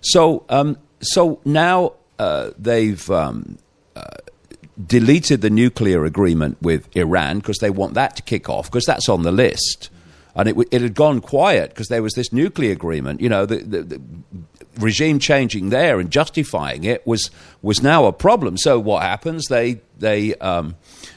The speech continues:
they drop the nuclear deal and bring the conflict in. Uh, well, where I'm going with this is, of course,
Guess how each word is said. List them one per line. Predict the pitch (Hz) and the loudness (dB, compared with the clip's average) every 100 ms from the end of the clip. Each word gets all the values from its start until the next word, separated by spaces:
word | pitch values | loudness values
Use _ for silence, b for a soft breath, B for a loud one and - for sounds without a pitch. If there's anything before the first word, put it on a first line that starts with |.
| B | B
they | 151 | 2
drop | 120 120 - | 6 4 6
the | 131 | 4
nuclear | 220 - 151 110 | 4 2 2 2
deal | 104 73 | 0 -2
and | 92 | -4
bring | 104 131 | 0 0
the | 123 | 0
conflict | - 196 233 113 80 - | 0 -2 -2 -6 -8 -8
in. | 98 - - _ _ B B B 107 | -10 -10 -16 _ _ B B B -4
Uh, | 117 131 110 | 2 2 4
well, | 151 | 2
where | 160 254 | 4 2
I'm | 254 170 | 2 2
going | 180 202 175 113 | 2 4 2 -2
with | 85 | -4
this | 60 53 87 - | -6 -8 -6 -4
is, | - 139 | -4 -4
of | 156 | -4
course, | - 175 170 - | -2 0 2 -2